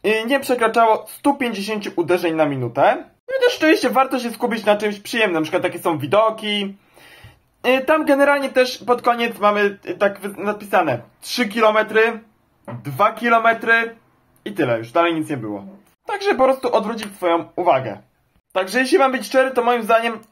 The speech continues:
Obidza była trudniejsza, ponieważ tam faktycznie były takie ściany po dwanaście, osiemnaście procent nachylenia lub więcej, które po prostu się tak ciągnęły. No i już nie oszukujmy się, po prostu wtedy,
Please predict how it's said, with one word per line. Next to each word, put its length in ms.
Obidza 360
była 180
trudniejsza, 680
ponieważ 300
tam 180
faktycznie 400
były 120
takie 220
ściany 400
po 380
dwanaście, 560
osiemnaście 580
procent 300
nachylenia 600
lub 160
więcej, 500
które 220
po 60
prostu 220
się 120
tak 180
ciągnęły. 640
No 220
i 60
już 180
nie 100
oszukujmy 500
się, 220
po 80
prostu 280
wtedy, 440